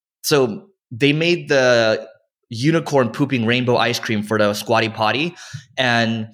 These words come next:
initially the Squatty Potty team said no to it. They said, "No, we're not gonna spend a couple million dollars on this ad."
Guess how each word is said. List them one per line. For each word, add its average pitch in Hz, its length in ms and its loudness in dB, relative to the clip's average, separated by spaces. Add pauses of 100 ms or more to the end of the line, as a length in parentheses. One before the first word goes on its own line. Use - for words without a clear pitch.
(180)
initially 170 560 2
the 127 80 0
Squatty 131 380 0
Potty 127 340 0
team 107 540 -2 (240)
said 139 280 -2
no 120 280 4
to 113 180 -4
it. 92 100 -2
They 117 80 0
said, 110 240 -2
"No, 113 180 2
we're 107 120 2
not 123 140 0
gonna 117 120 -2
spend 110 220 -2
a 110 40 -6
couple 110 200 -4
million 104 240 0
dollars 98 320 0
on 98 80 -6
this 92 200 -6
ad." 92 260 -2